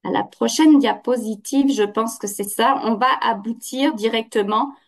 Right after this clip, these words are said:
au permis de travail, euh, stage. En fait, ils vont vous orienter vers les formulaires à compléter. Si vous devez renouveler votre permis d'études en même temps, vous serez orienté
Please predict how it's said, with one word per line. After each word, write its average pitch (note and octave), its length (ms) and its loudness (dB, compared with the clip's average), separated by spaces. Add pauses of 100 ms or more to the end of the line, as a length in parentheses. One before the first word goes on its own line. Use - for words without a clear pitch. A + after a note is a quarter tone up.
(220)
au C4+ 160 0
permis A#3 380 -4
de - 40 -18
travail, A3 640 -2
euh, F#3+ 640 -4
stage. G#3 400 -6
En A3+ 180 -8
fait, - 340 -8 (420)
ils A#3 120 -4
vont A#3+ 160 -2
vous A3+ 220 -2
orienter A#3+ 580 -2
vers B3+ 320 0
les A#3 140 -4
formulaires A#3 760 -4 (100)
à A3+ 100 -4
compléter. A3 720 -8 (680)
Si - 240 -12
vous A#3 140 -4
devez B3+ 440 -2
renouveler B3 680 -4
votre C#4 240 -4
permis G#3+ 380 -4
d'études G#3+ 500 -6
en G#3 100 0
même F#3+ 300 -4
temps, B3+ 320 -2
vous A3 140 -8
serez A3 580 -4
orienté G#3+ 800 -4